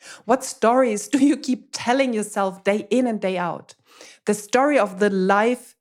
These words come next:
you desire or the story of the misery you are in?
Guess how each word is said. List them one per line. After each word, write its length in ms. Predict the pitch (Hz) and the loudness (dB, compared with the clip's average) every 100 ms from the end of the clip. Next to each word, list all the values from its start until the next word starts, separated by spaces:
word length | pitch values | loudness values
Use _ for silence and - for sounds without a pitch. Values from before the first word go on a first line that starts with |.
| - | -8
you 180 | 175 | -4
desire 760 | 208 190 151 170 185 262 311 330 | 0 0 0 0 2 2 2 2
or 120 | 233 | 2
the 120 | 233 | 0
story 500 | 226 - - 214 240 | -4 -6 -2 0 2
of 140 | 196 - | 0 -2
the 80 | 208 | -4
misery 540 | 196 220 277 220 156 | 0 0 2 0 -2
you 180 | 139 135 | -8 -10
are 200 | - 131 | -14 -16
in? 200 | 139 - | -18 -20